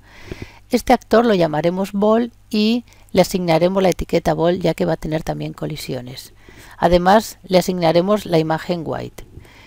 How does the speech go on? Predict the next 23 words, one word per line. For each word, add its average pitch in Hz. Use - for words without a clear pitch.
Estableceremos 202
su, 165
su, 160
mm, 180
caja 185
de 190
colisión 202
que 185
sea 165
como 165
un 190
círculo 240
y 240
activaremos 185
sus 196
físicas, 220
que -
en 170
este -
caso 202
serán 165
tipo 175
dynamic, 202